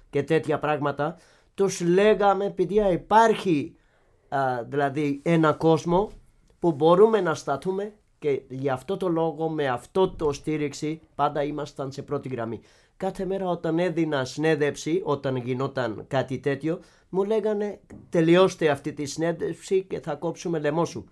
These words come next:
Κάθε δεύτερη μέρα ερχόταν στα γραφεία της Πακιστανικής Κοινότητα Ελλάδος και λέγανε, "Εμείς θα το κάψουμε ή θα κάνουμε αυτά τα πράγματα".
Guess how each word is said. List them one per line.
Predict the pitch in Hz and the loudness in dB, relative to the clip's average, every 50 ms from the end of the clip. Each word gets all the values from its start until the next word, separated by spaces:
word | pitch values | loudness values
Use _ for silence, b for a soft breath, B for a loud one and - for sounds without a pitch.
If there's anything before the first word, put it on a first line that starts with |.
| b b b b b b b b b b _ | b b b b b b b b b b _
Κάθε | - 214 220 226 220 | 2 2 2 2 2
δεύτερη | 180 196 202 190 - 202 185 175 | 0 0 0 0 0 0 0 0
μέρα | 160 160 147 147 143 | 0 -2 -2 -2 -2
ερχόταν | 139 131 127 - 180 175 175 160 151 143 | -2 -2 -2 -4 -4 -4 -2 -2 -2 -2
στα | 139 - - 151 139 | -4 -4 -4 -4 -4
γραφεία | 127 135 131 131 127 - 170 160 143 | -2 -2 -2 -4 -2 -2 -2 -2 -2
της | - 147 - - | -2 -6 -6 -6
Πακιστανικής | 135 123 127 - - 139 131 131 131 131 156 156 139 | -6 -6 -6 -6 -6 -4 -4 -4 -4 -6 -6 -8 -6
Κοινότητα | - 151 135 143 156 - 151 - - 135 127 117 117 | -6 -4 -4 -4 -4 -6 -8 -6 -4 -2 -2 -2 -4
Ελλάδος | 120 120 143 185 196 196 214 196 - | -2 0 0 0 0 0 -2 -4 -4
και | - 180 | -4 -4
λέγανε, | 160 165 185 185 190 190 185 190 190 190 b b b b b b | -2 -2 -2 -2 -2 -2 -2 -2 -4 -6 b b b b b b
"Εμείς | - 156 165 175 196 175 | 0 2 2 2 2 0
θα | - - 170 | -2 -2 -4
το | - 160 | -2 -2
κάψουμε | 151 165 175 180 175 - - 185 185 185 185 175 - | 0 0 0 0 0 -2 -4 -4 -2 -4 -4 -4 -4
ή | 151 165 165 165 | -2 0 -2 -2
θα | 165 - 147 | -2 -4 -6
κάνουμε | 135 147 156 160 160 156 151 | -4 -2 -2 0 0 0 0
αυτά | 135 127 - 147 143 | -2 -2 -2 -4 -4
τα | 131 131 | -4 -6
πράγματα". | 127 - 139 143 123 123 117 113 127 120 | -4 -4 -4 -4 -4 -4 -6 -8 -10 -12